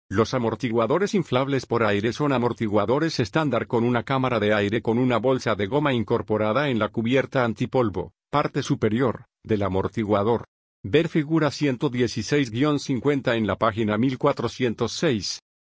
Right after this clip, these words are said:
La presión de aire se utiliza para inflar la bolsa, lo que eleva la altura instalada del amortiguador. A medida que aumenta la altura del amortiguador, se eleva la parte trasera del vehículo.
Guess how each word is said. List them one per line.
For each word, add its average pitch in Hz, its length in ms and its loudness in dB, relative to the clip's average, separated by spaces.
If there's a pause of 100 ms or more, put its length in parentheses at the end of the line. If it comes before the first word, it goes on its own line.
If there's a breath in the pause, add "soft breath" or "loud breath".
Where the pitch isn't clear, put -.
(300)
La 120 160 0
presión 180 380 -2
de 151 140 2
aire 123 260 0
se 123 140 0
utiliza 127 500 -2
para 123 240 0
inflar 113 400 0
la 104 120 0
bolsa, 120 460 0 (200)
lo 120 180 0
que 117 140 0
eleva 107 320 2
la 110 80 2
altura 123 400 0
instalada 110 560 0
del 98 160 0
amortiguador. 101 800 0 (360)
A 110 120 0
medida 160 360 0
que 135 120 -2
aumenta 113 480 0
la 104 100 0
altura 117 360 0
del 104 160 2
amortiguador, 101 760 0 (180)
se 120 280 0
eleva 135 320 0
la 127 120 0
parte 127 340 -2
trasera 113 440 0
del 95 160 -2
vehículo. 101 540 -2